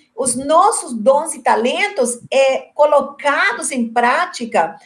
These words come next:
somado a outras questões de autoconhecimento, é que realiza, é que nos leva a descobrir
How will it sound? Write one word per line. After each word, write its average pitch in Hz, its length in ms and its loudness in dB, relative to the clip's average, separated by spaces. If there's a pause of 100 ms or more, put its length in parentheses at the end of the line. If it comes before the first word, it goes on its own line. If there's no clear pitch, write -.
(120)
somado 269 580 2
a 247 60 4
outras 285 400 2
questões 233 400 0
de 233 80 2
autoconhecimento, 226 920 -2
é 330 260 4
que - 440 -14
realiza, 302 480 -2
é 262 80 -2
que 311 140 -10
nos 302 180 -12
leva 254 380 -2
a 262 40 -4
descobrir 254 520 -8